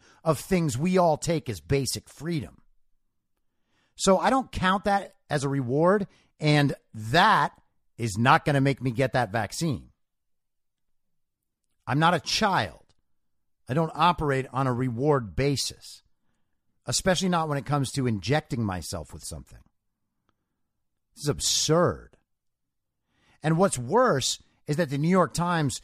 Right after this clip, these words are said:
you know, they had an article the other day about Walmart now providing their customers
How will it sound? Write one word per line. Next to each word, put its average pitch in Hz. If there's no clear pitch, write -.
you 147
know, 143
they 143
had 147
an 139
article 143
the 135
other 135
day 131
about 127
Walmart 127
now 110
providing 147
their 117
customers 101